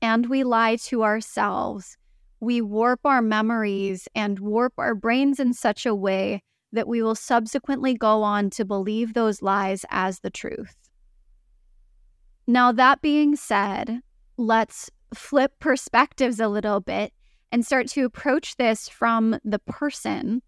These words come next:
who is receiving said lies. So if you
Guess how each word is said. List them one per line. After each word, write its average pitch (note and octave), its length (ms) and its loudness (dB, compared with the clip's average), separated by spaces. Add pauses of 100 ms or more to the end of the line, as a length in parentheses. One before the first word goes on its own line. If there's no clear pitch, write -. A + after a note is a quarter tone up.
(360)
who C4+ 260 0
is A#3 420 2
receiving A#3 840 -2
said G#3 420 -4
lies. - 560 -4 (240)
So - 360 2
if A#3+ 200 2
you D4+ 500 2